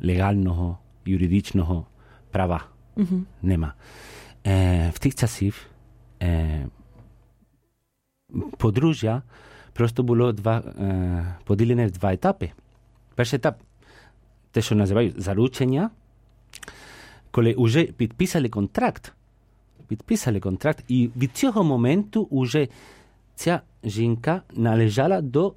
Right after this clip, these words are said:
Speaker 1: свого чоловіка, тільки що ще не жили разом.
Speaker 2: Тобто вони були фактично одружені чи ні, отче?
Speaker 1: Фактично одружені. Всі права, е, і перед, перед законом, і перед усіма людьми, це було подружжя.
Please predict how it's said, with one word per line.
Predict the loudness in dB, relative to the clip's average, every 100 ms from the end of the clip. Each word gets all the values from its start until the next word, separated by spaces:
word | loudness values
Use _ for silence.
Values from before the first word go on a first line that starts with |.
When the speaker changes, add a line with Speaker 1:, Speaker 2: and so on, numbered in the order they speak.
| _ -20
Speaker 1:
свого | -6 -2 0
чоловіка, | 0 0 0 -2 -4 -10 -14 _ _ _ _ _ _
тільки | -2 0 0
що | 0 -2
ще | -2 -2
не | 0
жили | 0 0 -2
разом. | -4 -6 -8 -10 _ _ _ _ _ _ _ _ _ -4
Speaker 2:
Тобто | -4 0 0
вони | 2 2
були | 4 2 2 0 -8
фактично | -6 -4 -2 0 2
одружені | 2 2 2 2 0
чи | -2 -6
ні, | -4 -6
отче? | -6 -4
Speaker 1:
Фактично | -4 -4 -4 -2 -2 -4 0
одружені. | 0 2 0 0 -4 -6 _ -18
Всі | -6 -2 0
права, | 0 0 0 -2 -4 _ _ _ -4
е, | 2 4 2 0
і | -2 -2
перед, | 0 0 0 -4
перед | -2 -2 0
законом, | -2 0 2 4 2 0 _ _ _ -4
і | -2
перед | 0 -2 -4
усіма | -2 0 0
людьми, | 0 0 -2 -2
це | -2
було | 0 0
подружжя. | 0 -2 -6 -8